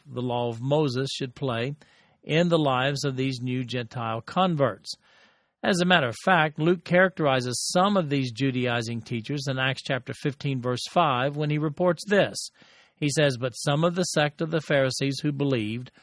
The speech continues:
rose up, saying, 'It is necessary to circumcise them and to command them to keep the law of Moses.'"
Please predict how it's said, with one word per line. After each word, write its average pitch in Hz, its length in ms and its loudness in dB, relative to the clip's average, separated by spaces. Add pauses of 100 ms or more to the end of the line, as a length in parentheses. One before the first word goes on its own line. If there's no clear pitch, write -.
(280)
rose 147 320 4
up, 170 180 4
saying, 160 500 0 (360)
'It 143 160 0
is 143 180 0
necessary 165 560 2
to 143 100 -4
circumcise 139 800 -2
them 123 320 -2 (340)
and 151 220 0
to 143 100 -2
command 165 420 2
them 156 220 2
to 151 80 -4
keep 180 300 -4
the 160 80 -4
law 151 220 6
of 170 120 0
Moses.'" 185 640 -2